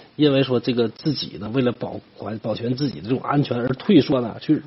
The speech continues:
退让呢，这个是没有的。在国家的外战当中呢，娄师德呢是为国家呢立下了汗马功劳。哎呀，所以说古人呢，这个修身齐家治国平天下，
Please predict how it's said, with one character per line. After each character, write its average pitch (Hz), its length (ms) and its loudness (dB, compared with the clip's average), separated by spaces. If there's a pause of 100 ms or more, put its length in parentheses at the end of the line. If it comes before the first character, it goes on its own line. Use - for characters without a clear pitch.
(240)
退 226 160 8
让 147 240 8
呢， 101 120 -4 (180)
这 131 100 0
个 104 120 -2
是 110 80 -6
没 98 240 -4
有 - 160 2
的。 - 80 -6 (140)
在 143 160 6
国 127 180 4
家 147 120 6
的 135 100 4
外 156 220 8
战 131 200 6
当 127 120 6
中 131 140 2
呢， 95 240 2
娄 110 140 0
师 120 140 -2
德 101 200 -4
呢 98 200 -6
是 - 80 -8
为 117 160 -2
国 101 180 -6
家 104 140 -4
呢 95 160 -8
立 123 200 0
下 123 140 -4
了 104 140 -4
汗 - 300 0
马 117 280 6 (200)
功 107 140 -4
劳。 95 80 -8 (1200)
哎 - 100 -4
呀， - 180 -6
所 139 180 2
以 139 40 6
说 131 180 4
古 107 220 -4
人 98 180 0
呢， 127 160 2 (460)
这 127 140 0
个 107 120 -2
修 135 300 2
身 117 420 4
齐 123 200 0
家 107 340 0
治 127 180 -4
国 104 340 -2
平 110 280 -6
天 107 280 -4
下， - 220 -6